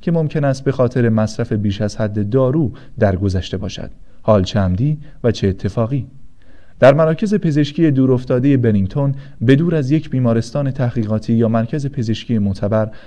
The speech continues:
حتی برای چنین مرگ ناگهانی و غیرمنتظره‌ای هم کالبد شکافی صورت نمی‌گرفت. علت رسمی مرگ انسداد سرخ رگ‌های قلب به علت تصلب شرايين است که یک عامل عمده آن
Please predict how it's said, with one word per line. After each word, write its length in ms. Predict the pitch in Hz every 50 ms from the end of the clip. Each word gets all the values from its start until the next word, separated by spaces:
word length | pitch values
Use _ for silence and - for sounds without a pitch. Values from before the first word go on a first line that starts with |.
| - -
حتی 320 | - 185 180 - - 165 143
برای 420 | 131 127 127 139 143 139 127 123
چنین 360 | 127 - - 120 117 110 113
مرگ 260 | 117 127 127 120 113
ناگهانی 640 | 113 110 110 101 98 98 101 95 95 95 95 104 117 113
و 120 | 107 107
غیرمنتظره‌ای 880 | 101 - 107 107 98 104 101 107 107 - 131 123 113 143 151 170 156 139
هم 260 | 123 135 123 120 113 - - - - -
کالبد 360 | - - 110 101 92 87 98
شکافی 440 | 95 - 117 104 - 117 117 - 147
صورت 380 | 139 - - 123 113 107 107 117
نمی‌گرفت. 640 | 127 123 101 90 85 - - - - - - - - - - - - - - - -
علت 320 | 131 147 156 185 196 196
رسمی 440 | 185 175 165 156 151 - 151 135 117
مرگ 380 | 104 98 98 101 104 104 101 -
انسداد 520 | - 143 139 139 - 160 151 170 165 151
سرخ 380 | 151 143 - 147 139 135 135 -
رگ‌های 460 | 139 127 127 127 - 151 147 135 127
قلب 360 | 117 - - 104 101 98 98
به 80 | 104 113
علت 360 | - 127 127 147 180 175 -
تصلب 540 | 156 - 151 143 - 156 147 143 160 143 135
شرايين 480 | 123 - - 120 104 98 95 98 107 117
است 260 | 120 120 123 - - - - -
که 120 | - - 180
یک 200 | 180 170 165 -
عامل 380 | - - 147 139 127 123 120
عمده 460 | 120 117 123 120 117 113 107 104 98 101
آن 280 | - 117 139 143 139